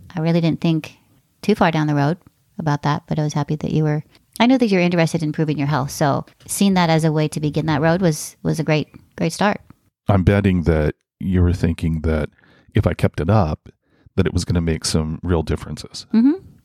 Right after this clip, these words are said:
Speaker 1: Yeah.
Speaker 2: You do have a lot of information that you have researched about activity, about kinds of activity. And so again, you know, just seeing me spending some time getting outdoors,
Speaker 1: Mm-hmm.
Speaker 2: I think that was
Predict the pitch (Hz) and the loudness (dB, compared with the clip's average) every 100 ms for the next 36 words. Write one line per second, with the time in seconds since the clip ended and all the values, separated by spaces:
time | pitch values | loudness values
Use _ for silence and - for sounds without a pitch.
0 | - 349 170 _ _ 113 107 101 - 120 | -6 -4 -4 _ _ 0 2 0 -2 2
1 | 131 135 127 95 87 85 82 80 82 82 | 2 4 2 2 2 2 2 2 0 0
2 | 87 98 - 78 76 78 87 107 - - | 2 2 0 -2 -2 -2 -6 -8 -14 -20
3 | - 90 82 87 80 80 80 - 82 73 | -12 -4 -2 0 2 2 0 0 -2 -2
4 | 80 78 - 76 76 76 - 90 - - | -4 -4 -4 -4 -4 -6 -4 -2 0 0
5 | 78 85 120 127 - - _ - - 87 | 0 2 2 0 -10 -20 _ -4 0 0
6 | 76 73 - - 73 82 95 - _ _ | 0 -2 -4 -4 -4 0 -2 -2 _ _
7 | _ - - 82 78 76 85 85 78 73 | _ -12 -6 -2 0 2 2 2 2 -2
8 | - _ _ - 82 78 76 80 - 92 | -10 _ _ -2 0 0 -4 -6 0 2
9 | 82 80 76 - _ _ - 85 78 78 | 2 0 -6 -12 _ _ -2 2 2 2
10 | - 85 82 78 73 - 76 - 78 78 | 0 0 0 0 -2 -2 -2 0 2 2
11 | 78 78 76 71 _ _ - - 95 82 | 0 -2 -6 -8 _ _ -6 0 2 0
12 | - - 80 78 110 170 - - _ _ | 0 0 2 2 2 0 -4 -12 _ _
13 | 196 156 170 - 80 82 82 - 87 80 | -16 -12 -2 2 2 0 -2 0 0 -2
14 | - | -6